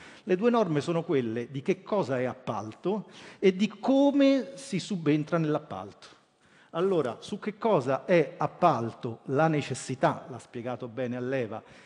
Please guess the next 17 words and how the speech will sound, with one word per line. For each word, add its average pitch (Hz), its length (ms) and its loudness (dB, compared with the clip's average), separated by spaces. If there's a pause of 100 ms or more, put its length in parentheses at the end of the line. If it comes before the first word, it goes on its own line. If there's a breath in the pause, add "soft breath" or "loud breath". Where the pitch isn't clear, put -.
(120)
era 147 240 -2
quello 185 220 2
di 139 160 -2
ripulire 165 880 0
la 127 160 -8
nozione 147 640 -4
giuslavoristica 143 960 2
di 117 140 -4
appalto 123 560 -2
introdotta 127 500 -2
dalla 120 200 -2
Biagi, 120 520 0
ripor-, 180 540 0
ritornando 147 960 0
alla 131 220 -2
purezza, 135 680 0
diciamo, 127 420 -2